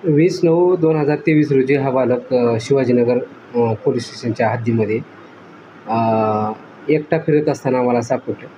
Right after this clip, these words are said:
आणि चाइल्डलाईनच्या माध्यमातून त्या बालकाला आम्ही ताब्यात घेतलं आणि तो बालकाला ताब्यात घेऊन माननीय बाल कल्याण समितीच्या समोर सादर करून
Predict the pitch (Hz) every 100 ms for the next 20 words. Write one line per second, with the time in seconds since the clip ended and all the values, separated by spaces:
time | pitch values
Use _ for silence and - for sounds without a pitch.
0 | - - - 127 131 - 156 151 160 160
1 | 160 151 147 151 151 151 156 147 143 143
2 | 143 139 131 135 131 135 135 131 131 123
3 | 135 117 110 113 117 107 - - - -
4 | - - 131 127 147 143 143 135 - 139
5 | 143 139 135 139 135 123 131 135 135 127
6 | 127 131 - 123 120 123 117 117 120 -
7 | 123 117 131 113 107 113 107